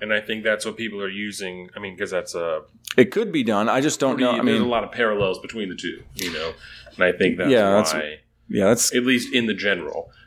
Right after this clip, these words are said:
Speaker 1: um,
Speaker 2: Yeah.
Speaker 1: there are, like, on the whole, you know, there are a lot of
Speaker 2: <laughs> On the whole.
Speaker 1: on the whole, there's a lot of,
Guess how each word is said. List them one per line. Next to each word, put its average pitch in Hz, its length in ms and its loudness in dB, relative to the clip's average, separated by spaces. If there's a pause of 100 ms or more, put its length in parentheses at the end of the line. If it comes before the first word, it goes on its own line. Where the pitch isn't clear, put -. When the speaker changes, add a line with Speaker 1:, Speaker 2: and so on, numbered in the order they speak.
(140)
Speaker 1:
um, 92 140 -2
Speaker 2:
Yeah. 95 280 6
Speaker 1:
there 90 160 -2
are, 85 60 -2
like, 85 180 -4 (160)
on 107 200 2
the 92 80 0
whole, 95 500 2
you 101 100 -10
know, 92 160 -4
there 90 220 -2
are 85 80 0
a 82 100 2
lot 85 200 2
of 143 100 2
Speaker 2:
<laughs> - 100 0
On 127 80 6
the - 60 -14
whole. - 140 -12 (120)
Speaker 1:
on 127 200 4
the 117 80 4
whole, 123 600 0
there's 117 240 2
a 104 160 4
lot 104 240 6
of, 95 400 -2